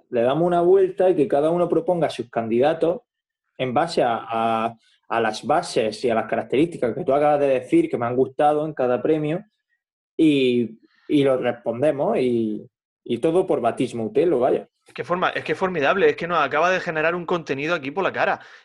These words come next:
Speaker 2: Y, y me, y además, es que me estoy viniendo arriba, ahora no es el momento, ¿no? Pero me estoy viniendo arriba y, y si esto se hiciera un Utelo en directo, en un local, al que viniese gente,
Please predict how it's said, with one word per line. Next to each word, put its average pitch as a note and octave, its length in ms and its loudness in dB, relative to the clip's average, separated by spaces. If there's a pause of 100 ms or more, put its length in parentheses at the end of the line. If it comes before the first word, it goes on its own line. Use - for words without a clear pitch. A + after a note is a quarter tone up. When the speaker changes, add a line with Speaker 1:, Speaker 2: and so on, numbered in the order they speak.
Speaker 2:
Y, C3+ 320 -6
y B2 60 -6
me, A#2 120 -6
y A#2+ 40 -4
además, C3 340 -4
es - 100 -10
que - 80 -6
me A3 80 -2
estoy G3+ 160 -6
viniendo F#3 260 -2
arriba, D3+ 520 -4 (400)
ahora C3 220 0
no F3+ 80 0
es D#3+ 40 4
el C3+ 80 -6
momento, G2+ 360 -10
¿no? F3+ 220 -16 (760)
Pero G#2 160 -14
me G#2 60 -18
estoy C3+ 160 -10
viniendo G3 260 -6
arriba F3 320 0
y, E3 100 -10
y A2+ 140 -14
si - 140 -14
esto D3+ 180 -10
se F#3 140 -12
hiciera D#3 440 -4 (540)
un D#3 180 -6
Utelo F3+ 240 -2
en E3+ 80 -8
directo, D3 520 -2 (720)
en A2+ 160 -16
un D#3+ 140 -8
local, C#3 480 -4 (1120)
al A2+ 140 -8
que A#2+ 100 -10
viniese B2+ 320 -8
gente, D3+ 500 -6